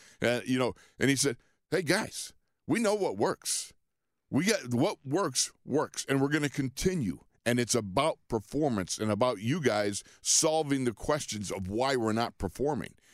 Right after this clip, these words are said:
because we already know what works. There's nobody coming in from the East to save you guys. All the questions to all the answers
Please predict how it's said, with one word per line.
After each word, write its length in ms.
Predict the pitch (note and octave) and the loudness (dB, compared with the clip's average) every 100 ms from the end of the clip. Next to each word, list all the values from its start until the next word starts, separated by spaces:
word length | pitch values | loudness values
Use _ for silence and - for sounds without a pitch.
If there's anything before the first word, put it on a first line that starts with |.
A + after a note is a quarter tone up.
| - - | -10 -2
because 260 | A#2 C#3 | 0 2
we 120 | D#3 G3 | 2 0
already 260 | F#3+ D#3 | 0 0
know 180 | C#3 F3 | 2 2
what 260 | B2+ A#2 F2+ | 2 0 0
works. 380 | C#3+ - - - - - | -4 -4 -8 -8 -8 -2
There's 200 | B2 A#2+ | 0 2
nobody 380 | D#3 G3 G3 | 2 2 0
coming 380 | F#3 D#3 D#3 D3 | 0 0 2 2
in 160 | D#3 C#3 | 2 0
from 220 | B2 A#2 | -2 0
the 140 | G#2+ - | 0 0
East 400 | D3 G2+ - - _ | -2 0 -2 -4 _
to 100 | - | -4
save 380 | G#2+ C3 D3 B2 | 0 2 0 0
you 140 | A2 F2+ | -2 -2
guys. 420 | D2 - - - _ - - _ | -4 -8 -12 -16 _ -20 -20 _
All 220 | C#3 E3+ | 2 2
the 100 | F3 | 0
questions 560 | D3+ C#3+ D3 - C#3+ B2+ | 0 0 0 -2 -2 0
to 100 | G#2 - | -2 -2
all 220 | A2 C#3+ | 0 0
the 220 | D#3 C#3 | 0 0
answers 480 | A#2 G#2 G#2+ G#2 | 0 0 -2 -2